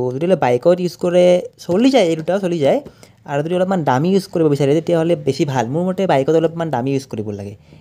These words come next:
এইকেইটা মোৰ ধৰক চাৰিশকৈ দুটা আঠশ টকা পৰিছে। আৰু মানে আপুনি ধৰক per পিচ পোন্ধৰশকৈ হ'লে দুটা তিনি হাজাৰমান পৰিব, কিন্তু সেইকেইটা মানে বেছি ভাল হ'ব আৰু। এনেকুৱাও পায়। এই-, এইকেইটা, এইকেইটা হৈছে টুৱেণ্টি ৱাট আৰু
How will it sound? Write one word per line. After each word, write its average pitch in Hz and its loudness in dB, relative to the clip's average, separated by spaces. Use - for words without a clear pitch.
এইকেইটা 139 -4
মোৰ 160 -2
ধৰক 151 -2
চাৰিশকৈ 151 0
দুটা 147 2
আঠশ - -10
টকা 185 2
পৰিছে। 156 -2
আৰু 123 -6
মানে 131 -6
আপুনি 143 -2
ধৰক 143 2
per 147 2
পিচ 156 -6
পোন্ধৰশকৈ 156 -4
হ'লে 123 -2
দুটা 120 -2
তিনি 151 -2
হাজাৰমান 151 0
পৰিব, 135 -2
কিন্তু 135 -6
সেইকেইটা 160 -2
মানে 170 -4
বেছি 147 -2
ভাল 120 -4
হ'ব 101 -8
আৰু। 101 -10
এনেকুৱাও 139 -4
পায়। 143 -2
এই-, 143 -2
এইকেইটা, 143 -4
এইকেইটা 147 0
হৈছে 165 0
টুৱেণ্টি 165 0
ৱাট 180 4
আৰু 143 -8